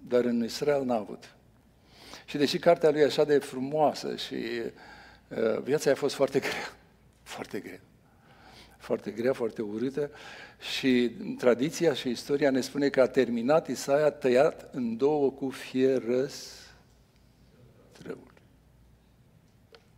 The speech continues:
Iată un om care trebuia să-și predice în primul rând lui,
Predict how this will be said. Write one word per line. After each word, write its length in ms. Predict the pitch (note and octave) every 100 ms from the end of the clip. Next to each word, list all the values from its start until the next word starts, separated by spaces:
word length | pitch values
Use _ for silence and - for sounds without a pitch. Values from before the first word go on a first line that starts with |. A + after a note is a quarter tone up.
| _ _ _ _ _ - - - - - -
Iată 200 | C#3+ E3+
un 140 | D3+ C#3+
om 140 | E3+
care 320 | D3+ C#3+ C#3
trebuia 300 | C3+ C#3 C#3+
să-și 280 | C#3 C3 -
predice 400 | C3+ C3+ C3 C3
în 80 | A#2+
primul 320 | B2 B2+ A#2+
rând 300 | A#2+ A#2+ A#2 - B2 A2+
lui, 320 | A#2+ G2